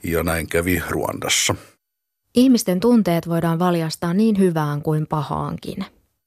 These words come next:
Speaker 1: Jos halutaan hengiltä vähintään kymmeniä tuhansia tai miljoonia ihmisiä, niin silloin tarvitaan uskontoja ja poliittisia aatteita, ideologioita. Eli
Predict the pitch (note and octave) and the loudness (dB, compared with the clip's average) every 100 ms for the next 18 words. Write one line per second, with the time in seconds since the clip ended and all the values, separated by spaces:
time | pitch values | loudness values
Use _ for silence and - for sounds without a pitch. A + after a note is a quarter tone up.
0 | _ _ - G2+ F#2 - E2+ E2 E2 F2 | _ _ 0 4 4 4 2 0 0 2
1 | F#2+ G2 F2 E2 F2 G2 F#2+ D#2 E2 D#2 | 4 4 2 0 2 2 2 0 -4 0
2 | G2+ F2 D#2 D2+ D2 - E2 D2+ - D#2+ | 0 0 -2 -6 -6 -6 -6 -4 -4 -4
3 | D#2 E2 F2 F#2 D#2+ D2+ D#2 D2+ C#2 D#2+ | -2 -4 -2 -2 -2 -4 -6 -6 -6 -6
4 | D#2+ D#2+ - D#2 E2 A2+ G#2 D#2+ D2+ D#2+ | -6 -6 -4 -4 -2 0 0 -2 -4 -6
5 | E2 F2 - - - - - - C2+ - | -6 -6 -6 -8 -8 -10 -10 -8 -4 -4
6 | - - - - - - - E2+ E2 D#2+ | -6 -10 -10 -10 -10 -12 -6 0 2 2
7 | - - - G2+ F2+ E2 - D#2+ D#2 F2+ | -2 -10 -2 0 0 -4 -6 -6 0 0
8 | D#2+ - - - - - D#2+ - G2 F2+ | 0 -4 -8 -6 -4 -4 -4 -6 -6 -6
9 | - - - - - - - E2+ - - | -6 -8 -10 -10 -10 -8 -6 -6 -6 -12
10 | - - - - - - E2 D#2+ | -10 -8 -6 -8 -10 -6 -4 -2